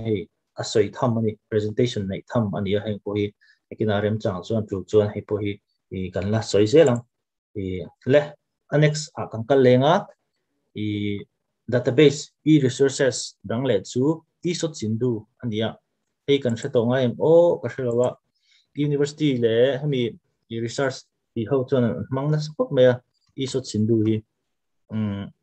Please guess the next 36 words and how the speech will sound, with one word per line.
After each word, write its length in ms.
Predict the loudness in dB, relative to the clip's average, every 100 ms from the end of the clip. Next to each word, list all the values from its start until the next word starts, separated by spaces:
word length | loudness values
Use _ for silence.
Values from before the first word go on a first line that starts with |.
| _ _ _ _ _ _ _ _ _
Ama 380 | -4 0 2 2
chuan 280 | 2 0 0
U 160 | 0 0
G 180 | -2 -6
C 420 | -6 -2 -2 -2
Infonet 460 | -8 -6 -4 -2 -4 _
Digital 400 | -6 -2 4 6
Library 340 | 6 4 0 0
Consortium 640 | -4 -8 -8 -2 -2 -2 -2
ti 80 | 0
ania. 380 | 2 0 0 -4 _ _ _
Khami 360 | 2 6 6 4
kha 160 | 0 -2
apning 240 | 0 0
an 100 | 0
thlak 220 | -2 -4 -2
ta 260 | 0 0 -4 _ _ _
isot 280 | -6 -4 -4
sindu 540 | -4 -6 0 2 2 -2 _ _
tuna 200 | -4 -4
chuan 220 | -2 -4 0
alo 160 | 0
ni 100 | -2
to 160 | -4 -4
ta 100 | -2
ni. 180 | -2 -2 _ _ _ _ _
Chuan 280 | 2 4 4 0
isot 380 | 0 2 0 0
sindu 640 | -2 -2 0 0 0 -4 _ _ _ _ _ -4
hi 420 | 4 4 4 0 _ _ _ -8
an 300 | -4 -4 -6 -10 _ -12 -12 -6
i 280 | -4 4 6 6
resources 480 | 4 2 4 0 0
an 200 | -6 -4
tam 160 | -4
khopa 240 | -2 -6